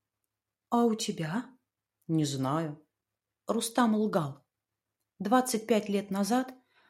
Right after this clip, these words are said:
обручальное кольцо покупал на двадцать первый размер, а после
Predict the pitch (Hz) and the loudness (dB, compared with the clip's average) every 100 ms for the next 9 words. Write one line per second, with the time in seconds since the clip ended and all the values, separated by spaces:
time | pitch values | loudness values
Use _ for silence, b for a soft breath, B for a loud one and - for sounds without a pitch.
0 | b - 175 196 - 226 208 190 185 208 | b -6 -2 0 2 4 4 2 0 -2
1 | 202 - 262 214 175 175 190 180 175 175 | 0 2 2 2 -4 0 2 4 2 0
2 | 226 226 208 - 190 180 180 180 175 170 | 0 0 -4 -2 -2 0 -2 -4 -2 -2
3 | 139 - _ _ _ _ _ _ _ _ | -4 -8 _ _ _ _ _ _ _ _
4 | 165 - 254 254 160 147 | -4 2 2 2 -2 -10